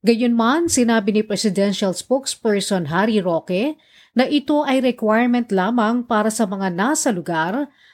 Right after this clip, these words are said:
na may sapat na supply ng covid nineteen vaccine. Hindi tatanggalin sa trabaho ang mga hindi bakunado, pero kailang sumailalim sila sa regular na R T P C R o antigen test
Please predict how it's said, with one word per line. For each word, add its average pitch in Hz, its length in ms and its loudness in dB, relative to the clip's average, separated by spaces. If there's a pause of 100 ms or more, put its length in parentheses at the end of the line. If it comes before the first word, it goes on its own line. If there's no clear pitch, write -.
(120)
na 349 80 -2
may 320 240 2
sapat 254 400 0
na 214 80 0
supply 175 480 -2
ng 240 160 0
covid 185 400 -2
nineteen 170 480 -6
vaccine. 185 800 -4 (1120)
Hindi 247 640 0
tatanggalin 202 720 -2
sa 240 80 -2
trabaho 240 720 0 (240)
ang 190 140 0 (140)
mga 214 120 -2
hindi 226 320 2
bakunado, 233 800 -2 (300)
pero 330 320 2
kailang 254 640 0
sumailalim 214 800 0
sila 180 480 0
sa - 160 0
regular 196 720 0 (320)
na 196 160 0
R 214 180 2
T 240 200 0
P 190 180 -2
C 202 180 0
R 226 380 -2
o 175 240 -4
antigen 226 680 -2
test - 520 -2